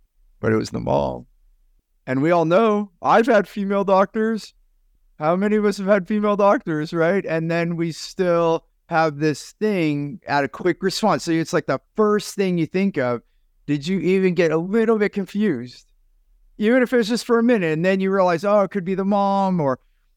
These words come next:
or maybe it's two dads." Like, who knows? Like, it could be all kinds of things, right? But what went in your head? If, were you confused? And if that is, is the case, then you're already thinking that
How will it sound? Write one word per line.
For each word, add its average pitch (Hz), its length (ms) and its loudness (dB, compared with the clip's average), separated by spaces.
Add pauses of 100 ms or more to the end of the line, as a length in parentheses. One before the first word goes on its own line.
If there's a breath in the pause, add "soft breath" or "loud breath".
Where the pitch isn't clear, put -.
(260)
or 139 280 0
maybe 165 400 0
it's - 180 -4
two 170 200 -10
dads." 180 640 0
Like, 160 200 -2
who 226 180 0
knows? 240 240 2
Like, 165 120 2
it 160 100 -4
could 196 100 -6
be 185 140 -2
all 190 240 2
kinds 196 300 -4
of 180 100 -16
things, 190 400 0
right? 170 340 2
But 165 200 0 (600)
what 185 500 2 (360)
went 175 220 2
in 175 40 -2
your 170 100 0
head? 208 160 2
If, 156 200 -2
were 165 180 2
you 160 140 0
confused? 160 800 -2 (360)
And 147 220 -2
if 180 320 -2
that 160 320 2
is, 147 420 -4 (120)
is 135 340 -4
the 120 100 -12
case, 190 400 0
then 143 200 -2
you're 139 180 0
already 143 460 0
thinking 143 480 -2
that 123 260 -2